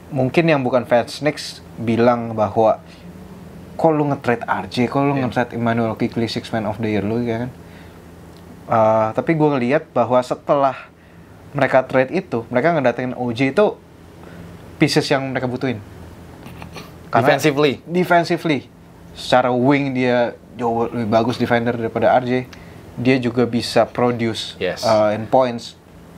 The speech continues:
Speaker 1: Apalagi sekarang rotasinya jadi makin perkecil karena dua orang ganti satu orang.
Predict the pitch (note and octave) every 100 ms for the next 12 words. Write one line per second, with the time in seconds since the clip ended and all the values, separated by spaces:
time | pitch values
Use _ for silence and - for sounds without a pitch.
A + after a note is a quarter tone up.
0 | - - - - - - - - - A#2+
1 | A2+ A2 - A#2+ A#2 A#2+ A#2 A2+ B2+ A#2
2 | A2 A2 A2+ G#2 A2+ A#2+ A#2 A2 A2+ -
3 | B2+ C3+ - - - - A2+ A2 A2+ A2+
4 | A2+ G#2 A#2+ A#2+ A2 A2+ A2 G#2 A2 B2+
5 | C#3+